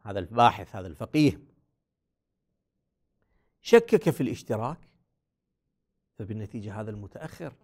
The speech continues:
لا يقال عنده إجمال نص، يقال أنه عنده انعدام نص. هل هو مشمول أو ليس بمشمول؟ هل هو مخاطب أو ليس بمخاطب؟ هل هو مأمور أو ليس بمأمور؟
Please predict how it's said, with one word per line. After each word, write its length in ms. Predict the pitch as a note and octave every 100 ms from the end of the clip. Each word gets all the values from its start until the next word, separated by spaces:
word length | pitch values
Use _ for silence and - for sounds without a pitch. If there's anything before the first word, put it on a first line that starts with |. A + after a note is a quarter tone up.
| _ _ _ _
لا 180 | D3+ G3
يقال 380 | G3+ F3 B2 G#2
عنده 400 | G#2 G2 F2 G2+
إجمال 380 | G#2 F#2+ F#2 F2+
نص، 280 | F2+ - _ _ _
يقال 360 | - - C3+ C3
أنه 400 | C#3+ D3 D3 E3+ _ _ _ _ _ _ A#2+
عنده 300 | G#2+ G2+ G#2+
انعدام 520 | G#2 G2+ C3+ D#3+ G2
نص. 340 | G2 - _ _ _ _ _ _ _ _ -
هل 200 | C3+ D3
هو 220 | C3+ G#2+
مشمول 600 | G#2+ - - D3+ G3 -
أو 160 | C3+
ليس 260 | B2+ A#2+ -
بمشمول؟ 580 | G#2 G2+ G2 - G#2 - _ _ -
هل 120 | B2
هو 180 | A#2+ G2+
مخاطب 720 | G2 - C#3 D3+ D3+ D#3+ D#3 -
أو 100 | A2
ليس 240 | G2+ G2
بمخاطب؟ 500 | G#2 F#2+ F#2+ G2 G2+ - _ _
هل 200 | - C#3+
هو 240 | B2 B2+ A#2
مأمور 840 | A#2+ B2+ C3+ F3+ A3+ A#3+ B3+ B3 - _ _ -
أو 220 | B2 A2
ليس 420 | G#2 D3 D3 - G#2
بمأمور؟ 1080 | F#2+ C#3+ E3 - A#2 A2 A2 G#2+ C#3 C3